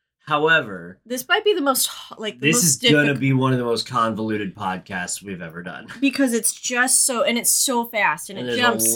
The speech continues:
Speaker 1: lot,
Speaker 2: it's just
Speaker 1: lot all at once.
Speaker 2: It'd be like if we tried to talk about, uh, Knives Out
Speaker 1: Yeah.
Speaker 2: on here, which
Speaker 1: This
Speaker 2: we, that's one that we've never put on the vote because we know we're gonna wanna watch it the whole
Speaker 1: Yeah.
Speaker 2: fucking time.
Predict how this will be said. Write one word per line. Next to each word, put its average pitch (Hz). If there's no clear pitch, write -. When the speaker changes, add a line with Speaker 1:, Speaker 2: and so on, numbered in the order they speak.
Speaker 1:
lot, 226
Speaker 2:
it's -
just 101
Speaker 1:
lot 117
all 107
at 92
once. 80
Speaker 2:
It'd 240
be 359
like 381
if 240
we 262
tried 233
to 208
talk 202
about, 185
uh, 165
Knives 160
Out 156
Speaker 1:
Yeah. 104
Speaker 2:
on 180
here, 180
which 170
Speaker 1:
This -
Speaker 2:
we, 196
that's 233
one 285
that 247
we've 226
never 208
put 214
on 202
the 180
vote 175
because 196
we 185
know 180
we're 185
gonna 185
wanna 170
watch 160
it 143
the 151
whole 160
Speaker 1:
Yeah. 175
Speaker 2:
fucking 160
time. 180